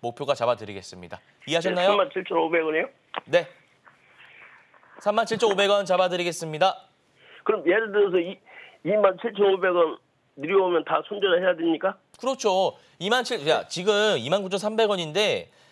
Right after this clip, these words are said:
Speaker 2: 예, 예.
Speaker 1: 주가가 빠져서 이만 칠천오백 원 내려가면 다 자르시고
Speaker 2: 예. 예.
Speaker 1: 만약에 딱 주가가 다음 주에 봤는데 이만 팔천 원, 막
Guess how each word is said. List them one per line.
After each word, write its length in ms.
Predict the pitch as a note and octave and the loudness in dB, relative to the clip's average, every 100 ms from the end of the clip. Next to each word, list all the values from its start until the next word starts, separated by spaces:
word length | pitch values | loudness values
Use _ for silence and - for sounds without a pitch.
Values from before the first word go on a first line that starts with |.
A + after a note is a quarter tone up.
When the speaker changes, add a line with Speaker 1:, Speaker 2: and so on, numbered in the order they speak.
| _ | _
Speaker 2:
예, 240 | C#3+ C3+ A2+ | 0 2 0
예. 40 | |
Speaker 1:
주가가 380 | - F#3 A3+ G#3+ | -2 0 0 2
빠져서 600 | G3+ A3+ A3 G3 D#3+ E3 | 2 2 2 2 0 0
이만 240 | C#3 E3+ | -2 -2
칠천오백 520 | F#3+ G#3 G#3+ F3+ E3 F3+ | -2 -2 -2 0 0 -2
원 80 | |
내려가면 760 | C#3+ D3 E3+ C#3+ D3 F#3+ D3 - - | 0 0 2 0 0 0 0 -4 -6
다 140 | B2+ | -4
자르시고 920 | E3+ G3+ B3 G3+ D#3 F3+ A3 A2 - _ _ _ | 0 0 0 -2 -2 2 2 0 -6 _ _ _
Speaker 2:
예. 40 | F#2+ | 0
예. 20 | |
Speaker 1:
만약에 340 | F3+ A3+ A#3 | 0 2 0
딱 180 | A3+ A#3+ | 0 -2
주가가 460 | - G#3 A3 G#3 G#3+ | -6 -2 0 0 0
다음 300 | D#3+ G3 G#3 | 0 -2 0
주에 180 | G#3 G#3 | 0 0
봤는데 600 | F3 E3+ E3+ E3 G3 G3+ | 0 -2 -6 -2 0 0
이만 340 | C3+ D#3+ G3 | -4 -6 -6
팔천 400 | - C4+ C4+ B3+ | -4 -4 -2 0
원, 220 | A#3+ B2+ - | 0 -2 -4
막 220 | - | -6